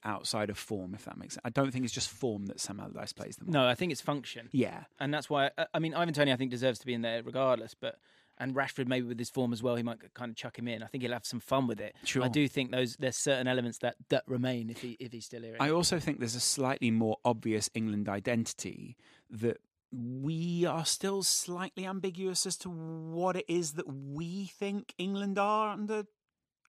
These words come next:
Speaker 1: Gareth Southgate.
Speaker 2: That's true.
Speaker 1: Whereas with Sam Allardyce, it seems at least a lot more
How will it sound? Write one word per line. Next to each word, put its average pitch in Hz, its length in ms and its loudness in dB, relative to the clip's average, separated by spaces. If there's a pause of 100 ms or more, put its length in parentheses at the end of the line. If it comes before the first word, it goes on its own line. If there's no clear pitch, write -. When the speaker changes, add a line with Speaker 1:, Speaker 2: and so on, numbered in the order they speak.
(100)
Speaker 1:
Gareth 214 240 2
Southgate. 220 520 -2 (100)
Speaker 2:
That's - 240 4
true. 123 340 2
Speaker 1:
Whereas 156 260 6
with 151 280 2
Sam 170 240 4
Allardyce, 156 440 6
it - 80 -4
seems 170 480 2
at - 80 -8
least 147 220 2
a - 20 4
lot 143 100 2
more 127 120 2